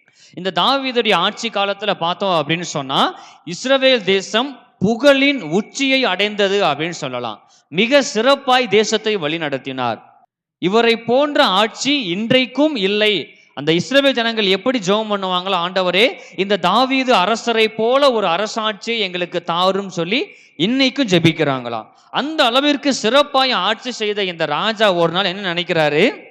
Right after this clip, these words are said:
"என் தேசத்திலே எத்தனை ஜனங்கள் இருக்கிறார்கள் என்று நான் எண்ண வேண்டும்" என்று நினைக்கிறார். இது இவரா நினைக்கல. இன்னொரு வசனம் வாசியுங்கள், ஒன்று நாளாகமம்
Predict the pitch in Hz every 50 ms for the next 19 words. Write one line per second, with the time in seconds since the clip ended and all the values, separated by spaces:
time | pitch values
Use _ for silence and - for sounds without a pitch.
0 | - _ _ _ _ _ _ _ _ _ _ _ _ - 131 143 139 135 165 220
1 | 254 226 - 247 233 240 226 214 208 185 160 165 185 185 - - 247 247 240 233
2 | 214 165 170 165 190 220 220 220 220 220 202 165 175 190 220 - - 214 196 190
3 | 185 190 190 180 180 170 175 - 185 175 160 147 135 139 156 175 180 170 160 160
4 | 151 151 151 156 147 139 139 151 139 123 120 120 120 117 - 123 110 110 101 98
5 | - - _ _ _ _ _ _ _ _ _ _ _ _ _ _ _ _ _ _
6 | _ _ _ _ - 131 143 156 180 233 254 262 277 269 233 202 208 214 208 208
7 | 196 175 160 160 196 294 285 - - - - _ _ _ _ _ - 196 233 254
8 | 247 220 202 - 247 226 208 190 185 185 185 - 190 185 180 180 196 214 226 208
9 | 180 185 208 214 233 226 208 185 180 175 170 165 165 156 160 156 165 190 233 269
10 | 254